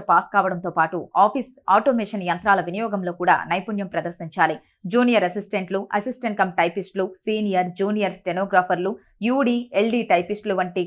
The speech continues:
క్లరికల్, అడ్మినిస్ట్రేటివ్ సిబ్బందికి ఈ నిబంధన వర్తిస్తుంది. ప్రభుత్వ దైనందిన కార్యకలాపాల్లో డిజిటల్ నైపుణ్యాలను పెంపొందించడమే దీని ప్రధాన ఉద్దేశం.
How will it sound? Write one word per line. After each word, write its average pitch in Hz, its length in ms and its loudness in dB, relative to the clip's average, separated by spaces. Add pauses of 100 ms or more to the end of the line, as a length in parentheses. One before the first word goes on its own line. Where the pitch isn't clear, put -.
క్లరికల్, 202 420 0 (160)
అడ్మినిస్ట్రేటివ్ 196 680 -2
సిబ్బందికి 180 460 -2 (180)
ఈ - 20 -10 (100)
నిబంధన 185 420 -4
వర్తిస్తుంది. 160 480 -4 (340)
ప్రభుత్వ 311 420 4
దైనందిన 254 380 2 (120)
కార్యకలాపాల్లో 226 680 2 (120)
డిజిటల్ 214 380 -2
నైపుణ్యాలను 208 680 -2
పెంపొందించడమే 208 600 -4 (140)
దీని 175 200 -4
ప్రధాన 175 280 -2 (100)
ఉద్దేశం. 165 340 -4